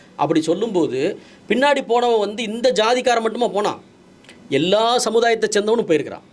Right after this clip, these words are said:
எல்லா பணக்காரனும் போயிருக்கிறான், தன்னுடைய எல்லா சொத்துக்களையும் கொடுத்தவன் இருக்கிறான், தன் நகைகளை கலட்டி காந்திக்காக, இந்த சுதந்திர விடுதலைக்காக கொடுத்த பெண்கள் இருக்காங்க.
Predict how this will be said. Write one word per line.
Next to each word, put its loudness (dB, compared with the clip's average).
எல்லா 0
பணக்காரனும் 0
போயிருக்கிறான், -4
தன்னுடைய 2
எல்லா 0
சொத்துக்களையும் 0
கொடுத்தவன் 2
இருக்கிறான், -10
தன் -2
நகைகளை 2
கலட்டி -2
காந்திக்காக, 2
இந்த 2
சுதந்திர 4
விடுதலைக்காக 2
கொடுத்த -2
பெண்கள் 0
இருக்காங்க. -2